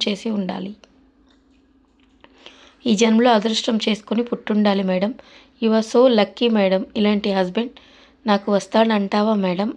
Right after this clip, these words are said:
అంది. "Oh God, పెద్ద వాగుడుకాయలా ఉందే. వా-, వాడిలాంటోడు ఎందుకే? వాడినే పెళ్లి చేసుకో. ఒక్కరోజుకే చుక్కలు చూపించి హిమాలయకి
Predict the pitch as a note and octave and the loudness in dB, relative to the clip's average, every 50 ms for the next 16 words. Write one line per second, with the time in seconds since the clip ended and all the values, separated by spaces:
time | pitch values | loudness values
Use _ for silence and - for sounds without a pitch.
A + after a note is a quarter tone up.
0 | - G3+ F3+ F3+ F3+ F#3+ F#3 F#3 F#3+ - _ _ _ - - _ _ _ _ _ | -6 -4 -4 -2 -2 -2 -2 -2 -6 -10 _ _ _ -20 -20 _ _ _ _ _
1 | - A3 G#3+ G#3 G#3 - G#3 G3 G3+ G3+ G3+ - - G3+ F#3+ - A3 G#3 G3+ F#3+ | -2 0 0 0 0 0 2 2 2 2 0 -2 -4 -4 -2 -2 0 2 2 2
2 | G3 G#3 G#3 G#3+ G#3 A3 G#3 G3+ G3 G3+ A3+ C4+ - _ _ - _ _ _ _ | 2 0 -2 -2 -4 -4 -4 -2 -2 -4 -4 -6 -8 _ _ -20 _ _ _ _
3 | _ _ G#3 G3 G3+ G3+ G3+ A3 A#3 A#3 - _ _ _ _ _ _ _ _ G3+ | _ _ -2 0 0 2 0 0 -2 -4 -10 _ _ _ _ _ _ _ _ 0
4 | G3+ G3+ G3+ G#3 - - _ - G3+ G3 G3+ G3+ G3+ G3+ G3+ G#3 A3 G#3+ A#3+ A3 | 2 2 2 0 -2 -4 _ -2 0 0 2 2 2 2 2 0 0 0 0 0
5 | G#3 G3 F#3+ F#3+ G#3 - G#3 G#3 G#3+ G#3 F#3+ F#3+ G3 G#3+ A3+ A3+ - A3+ G3+ G3 | 0 -2 -2 -4 -2 -2 -2 0 0 0 0 0 0 0 -2 -2 -2 -2 -2 -2
6 | G3+ - A#3 G#3 F#3 - - - A3 G3+ F3+ - - - - - - - - - | -2 -4 -4 -6 -6 -8 -8 -6 -4 -4 -4 -6 -10 -18 -20 -20 -20 -20 -20 -20
7 | - _ _ A3+ G#3+ - - A3 G#3+ A3 A3+ A3 - A#3 A#3 - A3+ - - A3+ | -20 _ _ -10 -6 -2 0 0 0 0 0 0 -2 -2 -2 -4 -8 -4 -2 -2
8 | A3 G#3+ - G3+ G3 - F#3+ F#3 F#3 - G#3 G3 G3 F#3+ G3+ G#3 G#3 G#3 G#3 F#3+ | -2 -2 -2 -4 -4 -2 -4 -2 -2 -2 -2 -2 0 0 2 2 2 2 0 0
9 | F#3 - - A#3+ - - | -2 -4 -6 -6 -6 -6